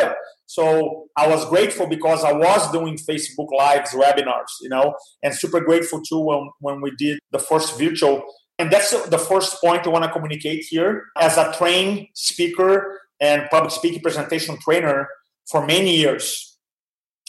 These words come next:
going back to two thousand two, I done webinars before, hundreds of them, Facebook Lives before,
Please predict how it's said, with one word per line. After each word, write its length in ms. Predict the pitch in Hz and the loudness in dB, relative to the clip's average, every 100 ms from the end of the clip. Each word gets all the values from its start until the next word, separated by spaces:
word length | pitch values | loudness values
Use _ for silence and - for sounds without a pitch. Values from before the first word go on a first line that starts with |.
| - | -4
going 180 | 135 151 | -2 2
back 140 | 156 | 2
to 60 | 156 | 2
two 60 | |
thousand 280 | 170 170 160 | 2 0 -2
two, 420 | - 151 131 - - _ _ _ - | -6 -4 -4 -8 -18 _ _ _ 0
I 200 | 165 170 | 2 2
done 640 | 165 175 185 208 202 - _ - | 2 2 4 0 -6 -12 _ 2
webinars 480 | 156 160 170 170 165 | 2 4 2 0 0
before, 720 | 165 - 165 170 175 175 - - _ _ | -4 0 2 4 2 -2 -10 -20 _ _
hundreds 420 | - 120 170 170 170 | -8 -2 2 4 2
of 180 | 170 | 2
them, 200 | 170 170 | 0 0
Facebook 420 | 165 165 160 156 156 | -2 -6 -6 -6 0
Lives 220 | 156 156 | 0 0
before, 540 | 156 - 165 165 170 | -6 0 2 2 0